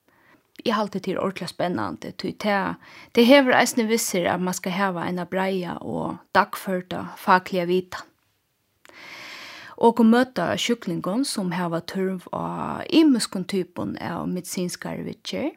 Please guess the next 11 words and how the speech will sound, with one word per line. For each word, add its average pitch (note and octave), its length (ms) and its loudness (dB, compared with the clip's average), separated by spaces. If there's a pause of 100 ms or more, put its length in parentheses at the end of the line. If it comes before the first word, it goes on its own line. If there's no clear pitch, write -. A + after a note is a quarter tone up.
(680)
Eh, - 320 -12
og - 240 -10
hava - 240 -8
eisne F3 240 -6
skursjuklingar, A3 1300 -4 (340)
og - 240 -10
hava F3 300 -10 (120)
palliative A#3+ 600 -2
sjuklingar. B3+ 640 -8 (720)
Og A3 160 -8
så - 240 -4